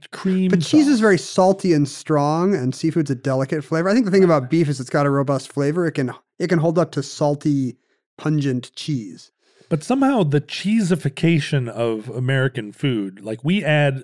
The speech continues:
Speaker 1: a lot of cheese.
Speaker 2: There are whole ad campaigns about how much cheesier these corn chips are than the, they used to be.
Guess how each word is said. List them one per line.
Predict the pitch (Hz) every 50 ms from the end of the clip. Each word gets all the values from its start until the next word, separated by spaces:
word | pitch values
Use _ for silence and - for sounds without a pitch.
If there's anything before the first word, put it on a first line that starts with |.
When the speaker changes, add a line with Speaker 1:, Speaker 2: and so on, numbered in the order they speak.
| -
Speaker 1:
a | - 120
lot | 113 110 113 117 120 127 127
of | 127 120 117
cheese. | - - - 117 101 98 95 92 87 90 - - - - -
Speaker 2:
There | 185 208
are | 220
whole | 190 233 226 190 -
ad | 170 170 196 214
campaigns | 208 - 190 175 143 170 165 170 151
about | 156 151 131 117 -
how | - 170 180
much | 185 170 - - -
cheesier | - - - - 208 208 220 190 180 190 165 151 151 147
these | 135 160 175 165
corn | - - - 170 147 139
chips | - - 139 - -
are | 151 139 139 131
than | 127 135 131
the, | 135 135
they | 135 135 139 135
used | 135 131 151 143 - -
to | 143
be. | 120 113 101 92